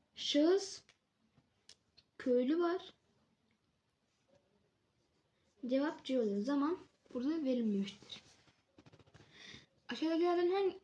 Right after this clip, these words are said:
hangisinin deyimin özellik-, özelliklerinden değildir? Cümle halinde deyimler vardır.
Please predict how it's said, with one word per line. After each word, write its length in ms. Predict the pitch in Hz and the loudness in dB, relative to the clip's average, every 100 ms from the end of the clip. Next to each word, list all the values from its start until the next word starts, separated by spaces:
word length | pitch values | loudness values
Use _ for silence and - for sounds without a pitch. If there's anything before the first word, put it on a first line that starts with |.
| - | -12
hangisinin 760 | - 339 320 294 262 - 247 262 _ _ _ _ _ | -2 0 2 2 0 -2 -12 -14 _ _ _ _ _
deyimin 400 | 262 262 294 311 | -2 2 2 0
özellik-, 420 | 277 277 269 233 - - | 0 0 0 -4 -10 -4
özelliklerinden 680 | 262 269 262 269 302 349 285 | 2 2 2 0 0 2 2
değildir? 440 | 277 226 180 170 - _ _ _ - - - - _ _ _ 254 | 2 0 -6 -12 -20 _ _ _ -20 -20 -20 -20 _ _ _ 0
Cümle 260 | 277 320 392 | 4 6 8
halinde 460 | 403 339 359 - 262 - | 6 6 2 -2 -10 -6
deyimler 400 | 294 294 294 302 254 | 2 4 4 2 2
vardır. 540 | 220 202 233 - - | 0 -2 -6 -8 -16